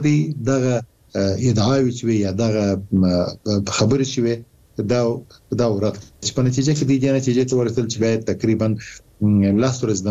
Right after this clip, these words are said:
مخې زموږ دغه مالونه باید ایله کړي وای چې دوی ویل ته یو مکتوب یې شو کړي چې موږ ته یې راښکاره کړي چې دا دې تاسې به سبا د مالونو درلاسي. البته هغه مجلسونه چې وزیر صاحب محترم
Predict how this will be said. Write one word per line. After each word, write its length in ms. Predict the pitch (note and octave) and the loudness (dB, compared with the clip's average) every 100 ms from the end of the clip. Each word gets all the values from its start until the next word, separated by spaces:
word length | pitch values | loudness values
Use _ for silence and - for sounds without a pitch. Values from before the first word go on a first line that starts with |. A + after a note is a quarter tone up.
| A#2 | 0
مخې 180 | B2 A#2+ | 0 -2
زموږ 180 | G2+ A2+ G2+ A2+ | 0 0 0 0
دغه 180 | A2 G#2+ G2 | 0 0 0
مالونه 280 | F2+ G2+ A2 | 2 2 2
باید 160 | G#2+ G2 | 0 0
ایله 140 | F#2 F2+ | 0 0
کړي 120 | C3 | 2
وای 140 | C#3+ D3 | 2 0
چې 60 | B2+ | 0
دوی 120 | A#2 | 0
ویل 260 | A#2 A#2 A2 - | 2 2 0 0
ته 40 | G#2+ | 0
یو 80 | G2 | 2
مکتوب 320 | F2+ F2 - G#2 | 0 -2 -2 0
یې 100 | F#2 - | 0 2
شو 100 | B2+ | 0
کړي 120 | B2+ B2 | 0 -6
چې 60 | - | -4
موږ 100 | G2+ | -4
ته 60 | - | -2
یې 60 | F#2 | -2
راښکاره 320 | F2 - F#2+ A2 | -2 -2 -2 -2
کړي 100 | A2+ | -2
چې 60 | A2 | 0
دا 60 | G#2+ | 0
دې 80 | A2 A2 | 0 0
تاسې 180 | A2+ - | -2 -2
به 80 | C#3 C#3 - - - - | -4 -4 -8 -20 -14 -4
سبا 220 | A#2+ B2+ C3+ C#3+ D3 | -2 0 0 -2 -2
د 20 | G#2+ | 0
مالونو 260 | G#2 A#2 G#2+ | 2 2 0
درلاسي. 420 | F#2+ G2 G2 - | 0 0 0 -2
البته 480 | D#3 D#3 D3+ D3+ C#3+ C#3 | 0 0 2 2 0 0
هغه 120 | C#3 C#3 | 2 2
مجلسونه 360 | A#2+ A2 C3 B2 | 0 0 0 0
چې 100 | A2 | 2
وزیر 240 | G2 A2+ | 0 0
صاحب 120 | A2+ G2 | -2 -2
محترم 340 | F#2 G#2+ B2 | 0 0 0